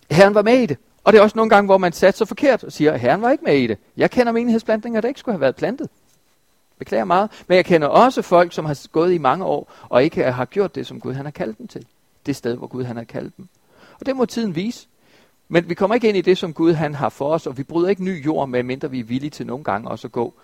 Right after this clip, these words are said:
øh, gå der, hvor ingen har gået før, og gå der, hvor du ikke har gået før. Det kan jo godt, også godt være, at det, som Gud han har kaldt dig til, det er noget, som andre mennesker har gået igennem. Ikke også? Så må du jo gå sammen med dem. Ikke også?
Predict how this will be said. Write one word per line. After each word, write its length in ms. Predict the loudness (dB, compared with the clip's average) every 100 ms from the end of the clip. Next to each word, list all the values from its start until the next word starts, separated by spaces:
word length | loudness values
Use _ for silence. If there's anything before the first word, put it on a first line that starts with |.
| _ _ _
øh, 480 | 0 2 2 0 -4 -10 _ _ _ -20 0
gå 140 | 2
der, 140 | 2 2
hvor 140 | 2
ingen 220 | 0 0
har 140 | -2 -2
gået 280 | 0 -2
før, 300 | 2 2 2 -6 _ -8
og 160 | -6 2
gå 160 | 2
der, 160 | 4 4
hvor 120 | 2
du 220 | 0 2
ikke 160 | 2 2
har 60 |
gået 240 | -2 -4 -4
før. 220 | -8 -8 _ _ -10 0
Det 100 | 4
kan 80 | 4
jo 100 | 4
godt, 220 | 4 4 2
også 200 | 0 0
godt 160 | 0
være, 240 | 2 2 0
at 160 | -2
det, 100 | -4
som 140 | -4 -6
Gud 120 | -4
han 140 | -4
har 40 | -4
kaldt 300 | -4 -2 0
dig 180 | -2
til, 220 | -2 -4 -4 _ -6
det 60 | -2
er 40 |
noget, 220 | 0 0
som 100 | 0
andre 220 | -2 -2 -4
mennesker 300 | -6 -6 -8
har 40 |
gået 180 | -6 -6
igennem. 320 | -6 -8 -10 _ _ -12
Ikke 140 | -8
også? 140 | -8 -6
Så 80 | -6
må 80 |
du 100 | -4
jo 80 | -4 -2
gå 160 | -4
sammen 200 | -4 -10
med 80 | -6
dem. 180 | -6 -8 _ _ _ _ _ _ _
Ikke 140 | -14 -14
også? 180 | -14